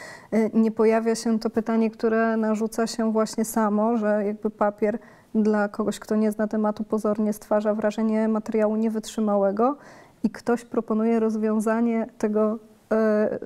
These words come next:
oparte na papierze właśnie w sytuacji, kiedy runęły rzeczy, tak, runęły budynki. E, czy to są wątpliwości, które są uzasadnione, czy właśnie tego typu architektura papierowa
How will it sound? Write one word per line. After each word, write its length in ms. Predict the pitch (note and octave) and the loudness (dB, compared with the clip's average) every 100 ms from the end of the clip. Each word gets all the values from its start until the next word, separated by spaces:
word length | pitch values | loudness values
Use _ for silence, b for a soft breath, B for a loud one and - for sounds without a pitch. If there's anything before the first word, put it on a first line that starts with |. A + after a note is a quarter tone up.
| - - | -6 -4
oparte 400 | G#3+ A#3 A3+ A#3 | 0 0 2 0
na 120 | A3 | 0
papierze 440 | A3+ A3 A#3 A#3 | -2 0 0 0
właśnie 340 | A3 A3+ A3+ A3+ | 0 0 0 -2
w 40 | |
sytuacji, 480 | - A#3 A3+ A3+ A3+ | -2 -2 0 -2 -4
kiedy 240 | A3+ A3 | -2 0
runęły 460 | A3 A#3 A#3+ B3 A#3 | 2 2 4 2 2
rzeczy, 400 | B3 A#3+ - G#3 | 0 -2 -4 -2
tak, 260 | G#3 A#3 | -2 0
runęły 340 | A3+ A3 A3+ A3+ | 0 2 2 2
budynki. 580 | A3 G#3+ A#3 G#3+ G3 F#3+ B B B | 2 2 2 0 -4 -6 B B B
E, 840 | G#3 A3 A3 A3 A3 A3 A3 A3 A3 | 0 2 2 2 2 2 2 2 0
czy 120 | A#3 | -2
to 120 | A#3 B3 | -2 0
są 280 | B3+ A#3+ | 2 2
wątpliwości, 840 | A3+ A#3+ A#3+ - A3+ A3 A3+ - A3+ | 2 2 0 0 0 2 0 -2 -8
które 240 | - A3+ | -2 -2
są 220 | - B3+ | 0 0
uzasadnione, 760 | B3 A3+ A3+ - G#3 A3+ A#3 C4 B B B | 2 2 0 0 0 2 2 0 B B B
czy 120 | A#3 | -2
właśnie 500 | A3 A#3+ C4+ - A3 | 4 4 2 0 -2
tego 260 | A#3+ A#3 A3+ | 0 0 0
typu 220 | A#3 A3+ | 0 0
architektura 640 | A3 A#3 A3 G#3+ B3 A3 | 0 -2 -4 -2 0 0
papierowa 680 | A3 G#3+ A3+ G#3+ A3 A3+ | -2 -2 0 2 2 2